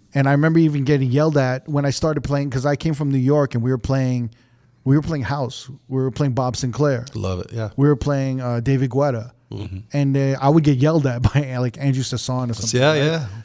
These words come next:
Speaker 1: And then he's like, "Only rock and hip hop mashup."
Speaker 2: And it was perfect for me 'cause that's what I did.
Speaker 1: Right.
Speaker 2: Yeah.
Speaker 1: So then the mashup era hit and then E D M hit.
Speaker 2: Mm-hmm.
Speaker 1: And then there was, like, hi-,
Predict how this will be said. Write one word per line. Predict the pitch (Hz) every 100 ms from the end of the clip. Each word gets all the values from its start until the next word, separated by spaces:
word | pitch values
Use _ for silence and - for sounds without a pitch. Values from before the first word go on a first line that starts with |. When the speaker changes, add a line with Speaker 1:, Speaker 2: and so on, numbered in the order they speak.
| _ _
Speaker 1:
And | 180 165
then | 170 160
he's | 139 156
like, | 147
"Only | 160 165 175
rock | 147 147 156 139 -
and | 127
hip | 117 127
hop | 110 113
mashup." | 117 123 120 - 107 - _
Speaker 2:
And | -
it | 127
was | 147
perfect | - 160 139 110
for | 131
me | 151
'cause | 107
that's | 147 -
what | 135
I | 139
did. | 123 123 -
Speaker 1:
Right. | 135 135 113
Speaker 2:
Yeah. | 123 131 82 - - - -
Speaker 1:
So | - 160
then | 160
the | 143
mashup | 151 180 - 156
era | 147 139
hit | 127 143
and | 139
then | 135
E | 156 147
D | 143 135
M | 123
hit. | 113 110 113 _ - -
Speaker 2:
Mm-hmm. | 110 127 -
Speaker 1:
And | 147 156
then | 160
there | 151
was, | 147 123
like, | 123 123 - _ _ _ _ _ _
hi-, | -